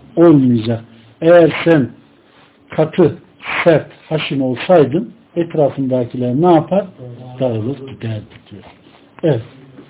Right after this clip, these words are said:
Ve iki Müslüman ya da iki Müslüman toplum arasında bir anlaşmazlık olursa aralarını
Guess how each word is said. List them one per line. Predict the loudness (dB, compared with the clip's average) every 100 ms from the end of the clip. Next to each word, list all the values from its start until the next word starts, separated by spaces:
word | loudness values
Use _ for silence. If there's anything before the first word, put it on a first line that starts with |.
| _ _ -20 -20 -2 4
Ve | 4 4 -4 _ _ _ _ _ -4
iki | -4 4
Müslüman | 6 6 4 2 4 4 2 -6 _
ya | 4 4
da | 4 2 -2 _ _ -10
iki | -2 4
Müslüman | 6 4 2 4 4 4
toplum | 2 0 2 4
arasında | 4 4 2 -2 -2 -4 -6 _ -2
bir | -2 2
anlaşmazlık | 2 2 0 0 2 2 2 -2 0
olursa | 4 6 4 2 -8 -14 _ _ _ _ _ _ _ _ _
aralarını | 2 4 6 4 4 0 -2